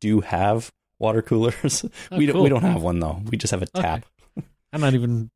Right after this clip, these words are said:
Speaker 2: sure I remember the last time I saw an actual water cooler
Speaker 1: And
Speaker 2: other than on T V.
Speaker 1: And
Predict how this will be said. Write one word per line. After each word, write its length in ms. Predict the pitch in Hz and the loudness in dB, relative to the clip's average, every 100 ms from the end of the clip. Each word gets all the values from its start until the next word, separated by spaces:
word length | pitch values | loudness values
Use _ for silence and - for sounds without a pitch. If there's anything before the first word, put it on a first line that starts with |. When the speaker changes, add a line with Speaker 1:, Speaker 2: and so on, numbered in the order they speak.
| _ | _
Speaker 2:
sure 260 | - 135 120 | -2 0 2
I 60 | |
remember 340 | 123 123 123 135 | 2 0 0 4
the 80 | 135 | 4
last 240 | 139 135 | 4 2
time 140 | 208 | 2
I 80 | 151 | 2
saw 300 | 147 - 175 | 2 2 4
an 80 | 156 | 4
actual 340 | 113 - 107 | 2 0 -2
water 240 | 92 92 90 | -2 -2 -4
cooler 320 | - 90 85 - _ | -8 -8 -8 -12 _
Speaker 1:
And 100 | 127 107 | -6 -4
Speaker 2:
other 80 | |
than 320 | 98 104 98 104 - | -4 -6 -8 -10 -10
on 180 | 107 110 | -6 -6
T 180 | 120 | -4
V. 340 | 120 135 95 82 - | -4 -4 -6 -10 -6
Speaker 1:
And 240 | 123 123 | -2 0